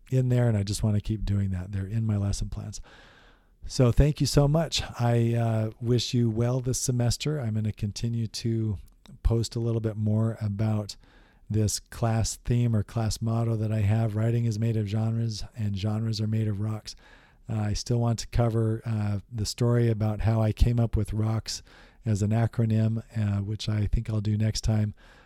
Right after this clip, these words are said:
And I can say a little bit more about some of the theories that have informed me. The Carolyn Miller one is a really important one, and there are some other ones too,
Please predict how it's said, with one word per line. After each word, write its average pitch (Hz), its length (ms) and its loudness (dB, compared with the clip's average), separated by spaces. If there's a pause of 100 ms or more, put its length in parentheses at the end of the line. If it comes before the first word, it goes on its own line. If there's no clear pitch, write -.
(240)
And 110 100 0
I 107 80 2
can 104 180 0
say 123 180 4
a 123 80 6
little 120 220 4
bit 117 140 4
more 113 200 2
about 110 260 0
some 117 200 2
of 107 80 2
the 101 100 0
theories 120 520 2
that 113 120 -2
have 104 100 -2
informed 110 520 -2
me. 117 160 0
The 104 180 0
Carolyn 120 500 2
Miller 117 300 2
one 117 260 0 (560)
is 107 180 0
a 107 60 2
really 107 280 2
important 107 420 -2
one, 104 140 0
and 104 120 0
there 101 180 0
are 101 60 0
some 107 200 -4
other 107 220 -2
ones 101 260 -4
too, 107 360 -2